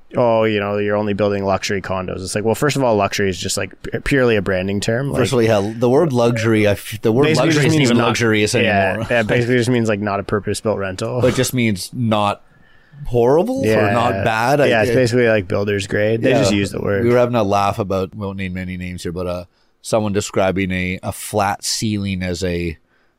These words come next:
Speaker 2: as a luxury item. So,
Speaker 1: As a
Speaker 2: uh,
Speaker 1: luxury item.
Speaker 2: <laughs> yeah, so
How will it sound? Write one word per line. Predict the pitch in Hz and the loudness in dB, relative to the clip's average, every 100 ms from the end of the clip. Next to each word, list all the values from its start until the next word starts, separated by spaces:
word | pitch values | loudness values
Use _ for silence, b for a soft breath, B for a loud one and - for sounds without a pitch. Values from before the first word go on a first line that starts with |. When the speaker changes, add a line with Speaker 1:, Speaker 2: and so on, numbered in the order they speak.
| _ | _
Speaker 2:
as | 107 | -4
a | 92 | -2
luxury | 90 95 85 95 90 87 | 0 0 -2 -4 -4 -2
item. | 87 107 107 | -4 -8 -12
So, | 101 - | -8 -2
Speaker 1:
As | 101 107 | 0 2
a | |
Speaker 2:
uh, | 98 | 2
Speaker 1:
luxury | 98 101 104 98 95 | 2 0 -2 -4 -4
item. | 113 - 101 | -4 -6 -4
Speaker 2:
<laughs> | |
yeah, | 117 117 - 120 | -2 -2 -4 -8
so | - - 139 | -6 -2 -2